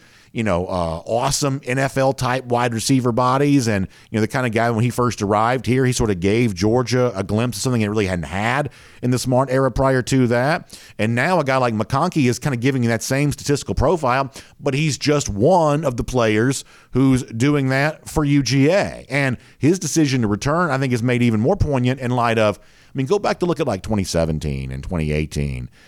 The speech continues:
You know, the guys that were kind of leaving and going to the N F L, trying their hand there, you know, without, like, huge stats while they were at Georgia, but somehow I just sort of seemed they were just kind of ready to move on,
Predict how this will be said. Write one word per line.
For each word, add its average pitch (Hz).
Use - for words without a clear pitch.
You 113
know, 113
the 107
guys 120
that 123
were 113
kind 123
of 101
leaving 101
and 90
going 107
to 95
the 98
N 95
F 87
L, 95
trying 117
their 107
hand 98
there, 104
you 147
know, 127
without, 135
like, 117
huge 151
stats 147
while 123
they 113
were 101
at 87
Georgia, 127
but 120
somehow 139
I 123
just 120
sort 113
of 101
seemed 123
they 135
were 127
just 113
kind 131
of 95
ready 110
to 113
move 101
on, 127